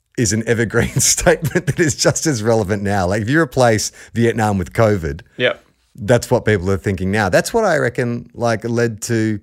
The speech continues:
Speaker 1: you know, that we were talking, um, a couple of days ago about the, how the referendum got
Speaker 2: Mm-hmm.
Speaker 1: defeated and the way that they sort of,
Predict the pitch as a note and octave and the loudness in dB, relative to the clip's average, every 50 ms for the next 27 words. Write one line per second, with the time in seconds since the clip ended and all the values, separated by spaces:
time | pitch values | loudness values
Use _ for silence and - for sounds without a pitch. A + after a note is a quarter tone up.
0 | _ _ _ _ _ _ _ _ - C3 C3+ B2 A2+ F#2 A#2 A#2 B2+ B2+ B2+ B2+ | _ _ _ _ _ _ _ _ -4 0 0 2 2 2 -2 -2 0 -2 -2 -2
1 | - C#3 C3+ B2 - A2+ G#2 G2+ G#2 F#2+ A1+ D#2+ G2+ G2+ G2 G2 F2+ - A2+ G2 | -2 -4 -4 -4 -2 -4 -4 -4 -4 -8 -8 -8 -6 -4 -4 -4 -6 -8 -8 -6
2 | F2+ G#2+ G#2+ A#2+ B2+ G#2+ A2 F#2 F#2+ F2+ F2+ D#2+ F#2+ F#2+ F#2+ - G2+ G2 F#2+ F#2 | -4 -2 -2 -2 -2 -4 -4 -4 -2 -4 -4 -4 -6 -6 -6 -6 -8 -8 -8 -6
3 | G2 G#2+ G2 F2 F2+ G2+ G2+ - - G#2 G#2+ A2+ A#2 A#2+ A#2 G#2+ G2 - - - | -6 -6 -6 -6 -4 -6 -6 -6 -4 -4 -4 -2 -2 -2 -2 -2 -4 -6 -6 -8
4 | G#2+ A#2+ C#3 D3 F2 F#2 F2 E2 F#2 F#2 F2 F2+ F#2+ G2 F#2+ E2 F#2+ - F#2+ F#2 | -6 -4 -4 -2 -2 -4 -6 -4 -4 -4 -2 -2 -2 -2 -2 -4 -6 -4 -4 -4
5 | F2+ - - F2+ F2+ F#2 F2 D#2+ | -4 -4 -6 -4 -4 -4 -4 -6